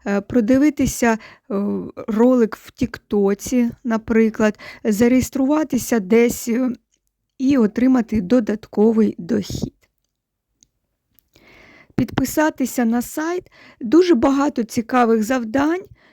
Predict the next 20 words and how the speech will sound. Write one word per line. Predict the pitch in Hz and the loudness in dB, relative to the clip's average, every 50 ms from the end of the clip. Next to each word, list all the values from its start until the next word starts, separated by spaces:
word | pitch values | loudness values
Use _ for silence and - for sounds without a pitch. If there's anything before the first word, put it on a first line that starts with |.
| _ _ | _ _
Є | - 226 214 226 277 269 | -2 2 4 4 4 4
серфінг, | 240 - - - 285 262 240 240 240 - - 320 349 370 - - - _ _ _ _ - - _ _ _ _ _ _ _ - | 4 2 0 0 2 2 2 2 0 -2 -2 -2 -2 -4 -6 -14 -20 _ _ _ _ -20 -20 _ _ _ _ _ _ _ -6
е, | 277 262 262 269 269 262 262 262 254 - | -4 -2 0 0 2 0 0 -2 -4 -4
потім, | - 277 269 269 - - 269 262 240 240 - - - - - _ - | -2 2 2 2 2 2 2 2 2 2 -2 -6 -16 -20 -16 _ -2
е, | 254 226 | -2 -2
перегляд | 226 - 269 269 262 247 233 233 240 247 233 | 0 2 2 2 4 2 2 0 0 -2 -4
сайтів, | - - - 240 233 226 226 220 226 - 240 220 - - - - - _ _ | -6 -6 -4 -2 0 0 0 -2 -2 -4 -6 -6 -6 -10 -20 -20 -20 _ _
але | - 240 254 262 302 339 370 370 359 | -2 0 2 4 4 4 2 2 0
їх | - 220 226 247 277 294 269 - 254 | 0 -2 0 2 2 2 2 2 0
дуже | 208 190 247 269 254 233 233 226 | 2 2 2 2 4 4 2 2
мало | 220 226 240 247 240 208 190 202 190 185 | 4 4 2 2 2 0 0 -2 -4 -4
насправді. | 190 190 196 - - - - - - - - - - - - - - - _ | -4 -4 -4 -6 -6 -4 -4 -4 -4 -4 -6 -8 -10 -12 -12 -14 -20 -10 _
Переглядаємо | - 247 254 269 247 262 277 269 226 277 262 262 262 247 233 247 240 | 0 2 4 4 4 4 2 2 2 2 2 2 2 0 0 -2 -4
сайт, | - - - 302 311 359 403 427 - - - _ _ _ _ _ _ _ _ _ _ _ _ _ _ _ _ _ _ - | -4 -4 -4 -2 0 0 -2 -4 -6 -10 -20 _ _ _ _ _ _ _ _ _ _ _ _ _ _ _ _ _ _ 0
е, | 254 226 226 | 2 2 2
повзунок | 220 - 285 285 247 240 226 302 294 269 262 254 220 208 196 | 2 0 0 0 0 2 2 4 4 4 4 4 2 0 0
доходить | 202 262 262 - - 262 240 220 185 214 214 202 - 214 | 0 -2 -2 -2 0 0 0 0 2 0 -4 -4 -4 -2
внизу | 226 240 262 269 226 - 233 214 | 0 2 2 2 2 0 -2 -2
до | 185 185 262 269 | 0 0 0 -2
кінця. | - - 294 262 262 - - - 311 320 349 403 | 0 0 0 0 0 0 -2 -2 -2 0 -2 -2